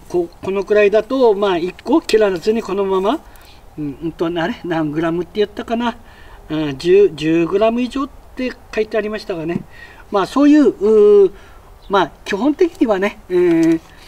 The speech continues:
その一辺の、おー、大きさが、あー、何グラム以上っていうのがあって、それ以上の大きさにこう、芽を切ってくださいっていうふうになってるんですが、たけし農場はこれひ-、一目切りしちゃいます。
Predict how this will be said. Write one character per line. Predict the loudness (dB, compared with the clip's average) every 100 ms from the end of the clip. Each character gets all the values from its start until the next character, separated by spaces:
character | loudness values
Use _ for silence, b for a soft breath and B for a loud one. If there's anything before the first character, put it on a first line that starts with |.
| B B B
そ | -6 -4
の | -2
一 | -2 -4 0
辺 | 0 0
の、 | 0 0
お |
ー、 | 0 -2 0 2 2 0 -2 -6 -12 -6 -2
大 | -2
き | -4
さ | -6
が、 | 0 0 0
あ |
ー、 | -2 -6 -6 -6 -8 -8
何 | -4 -2
グ | -2
ラ |
ム | 0
以 | -2
上 | -2
っ |
て | -4
い | -4
う |
の | -4
が |
あ | -6
っ |
て、 | -4 0 0 -2 B B B -6
そ | 0
れ | 0
以 |
上 | 2
の | 0 -2 -4 -10
大 | -12
き | -4
さ | 0
に | 0
こ | 0 0 0 -2
う、 | -4
芽 | 0
を | 0
切 | -4
っ | -16
て | -6
く | -4
だ | -2
さ | -4
い |
っ | -4
て | -6
い | -4
う | -2
ふ |
う | -2
に | -2 -4 -2 -2
な | -2 -4
っ |
て | -6
る | -6
ん | -6
で |
す | -6 -6
が、 | -6 -8 b b b
た | -4
け | -2
し | -2
農 | -2 -2
場 | 0
は | 0
こ | 0
れ | -2
ひ-、 | -2 -6 -12
一 | -4 -2
目 | 0 -2
切 | -6 -12 -6 -4
り | -4
し | -8
ち | -6
ゃ |
い | -4
ま | -6
す。 | -12